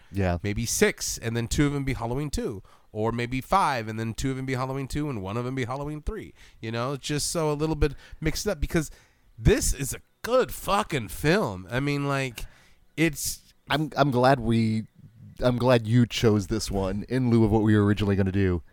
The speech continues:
Speaker 1: No, it really held up. Um, in fact, I, like you said, it's kinda like with Friday the Thirteenth. There's multiple ways that you can watch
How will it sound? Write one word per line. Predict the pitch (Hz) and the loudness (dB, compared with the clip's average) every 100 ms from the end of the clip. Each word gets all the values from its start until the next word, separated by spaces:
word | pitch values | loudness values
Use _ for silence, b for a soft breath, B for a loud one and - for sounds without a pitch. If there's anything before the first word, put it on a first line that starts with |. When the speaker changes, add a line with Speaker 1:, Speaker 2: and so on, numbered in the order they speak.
| _ - | _ -2
Speaker 1:
No, | 104 92 95 | 2 2 2
it | 107 | -2
really | 101 104 117 104 | -2 0 0 2
held | 92 92 95 | 0 0 0
up. | 92 87 - b b | -2 -4 -10 b b
Um, | - 92 90 87 82 85 | -4 0 2 0 -4 -6
in | 95 | -6
fact, | - 95 92 - - b b b b _ | -2 0 0 -4 -20 b b b b _
I, | - | -14
like | 120 117 123 | -4 -4 -2
you | |
said, | 131 156 117 | -4 -2 -2
it's | 101 | -4
kinda | - 151 | -2 0
like | 120 | 0
with | 104 | -2
Friday | - 117 | -2 0
the | 101 | 0
Thirteenth. | - 113 117 110 | -2 -4 -2 -2
There's | 107 | -2
multiple | 104 107 113 101 | 0 0 2 2
ways | 98 101 104 | 2 0 -2
that | 92 | -2
you | 101 | -4
can | 110 101 | 0 2
watch | 101 101 - | 4 2 0